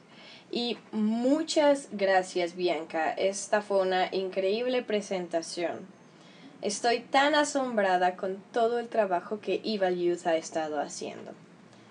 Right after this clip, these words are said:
Voy a hablar un poco acerca de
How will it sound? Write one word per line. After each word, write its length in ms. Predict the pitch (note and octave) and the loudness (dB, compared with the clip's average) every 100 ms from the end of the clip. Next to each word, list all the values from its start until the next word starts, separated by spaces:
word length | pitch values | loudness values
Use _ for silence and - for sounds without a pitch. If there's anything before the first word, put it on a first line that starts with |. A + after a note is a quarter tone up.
| - - - - - - - - - - - - - - - | -20 -20 -20 -20 -20 -20 -20 -20 -20 -20 -20 -20 -20 -20 -8
Voy 300 | A3 C#4+ F4 | 8 10 12
a 140 | G#4+ F4+ | 10 8
hablar 540 | A3+ F#3+ F3 B3 D#4 - - - - - - - - - - - - - - - - - - - - - - | 8 8 8 6 2 -6 -20 -20 -20 -20 -20 -20 -20 -20 -20 -20 -20 -20 -20 -20 -20 -20 -20 -20 -20 -18 0
un 240 | A3 A#3 | 0 2
poco 500 | A#3 B3+ C#4+ D4 C4+ | -2 6 6 6 8
acerca 600 | A#3+ A3 - G3+ F#3+ G3+ G3+ | 8 8 6 6 6 2 2
de 480 | F#3+ F3+ E3+ E3 | 2 4 2 0